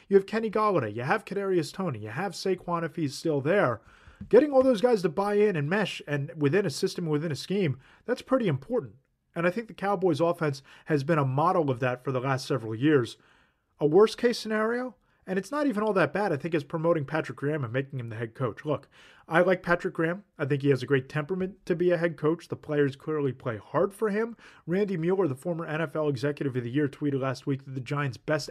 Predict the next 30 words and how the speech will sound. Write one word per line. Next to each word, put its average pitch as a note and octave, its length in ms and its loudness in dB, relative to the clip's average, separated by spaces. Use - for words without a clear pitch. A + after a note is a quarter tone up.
asset C#3 500 -4
is D3 120 0
Patrick C3 400 -2
Graham, G#2 380 -6
and C#3 220 0
losing E3+ 300 4
him C#3+ 180 -4
would C3 120 -2
be B2 120 -2
a A#2+ 40 -4
big A2+ 200 -6
mistake. C3+ 480 -4
You G#3+ 100 -2
don't G#3 80 0
have F#3 160 -2
the E3+ 100 2
opportunity D#3+ 460 -4
to C#3+ 40 0
make C3+ 200 -2
him B2 80 -8
the A2 60 -12
head B2 180 -6
coach, D#3 200 -4
but D#3+ 120 0
I D#3+ 40 4
think C4 220 -4
it's - 100 -2
a A#3 60 -4
tough - 300 -4
sell B2 580 -2